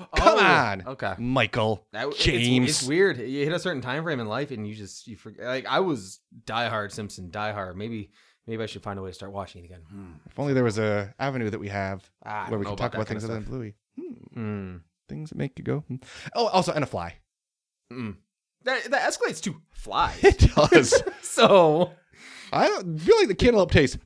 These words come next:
Speaker 1: pretty good once you're chugging fly juice. Ew.
Speaker 2: Bingo bred inside and became multiple flies.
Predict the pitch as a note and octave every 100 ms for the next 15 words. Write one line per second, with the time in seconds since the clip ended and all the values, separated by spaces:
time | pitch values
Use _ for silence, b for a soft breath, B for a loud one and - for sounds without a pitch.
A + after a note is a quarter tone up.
0 | - G#3 A3+ C#4+ D4+ A3+ D3+ C3 D3 D3+
1 | A#2+ G#2+ - E3+ F#3 F#3 D#3 A2+ F#2+ F#2
2 | F2+ G#2+ C#3 C#3+ E3 G#2 F#2+ - - G3+
3 | D#4+ E4+ E4 C3+ C3 A#2 G#2+ A2 A2+ B2+
4 | B2 A2+ D#3 F#3+ D#3+ A#3 F#4+ - C#3+ A2
5 | G2+ G#2 G2+ G2+ B2+ B3 F#4